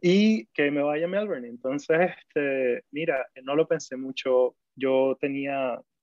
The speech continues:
yo te-, yo tengo, eh, dos universidades de música que,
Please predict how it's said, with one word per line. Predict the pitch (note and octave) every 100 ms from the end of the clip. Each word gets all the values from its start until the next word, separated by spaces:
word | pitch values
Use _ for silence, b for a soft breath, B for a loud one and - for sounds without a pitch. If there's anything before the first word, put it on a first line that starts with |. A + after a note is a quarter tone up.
| _
yo | B2+ B2
te-, | -
yo | C3 B2
tengo, | B2 B2 - _
eh, | B2+ A2+ G#2 _ _ _ _ _ _ _ - - _
dos | C3 C3
universidades | C#3 A#2+ - A#2 C3
de |
música | B2 B2 A#2+ A2
que, | - G#2 G#2+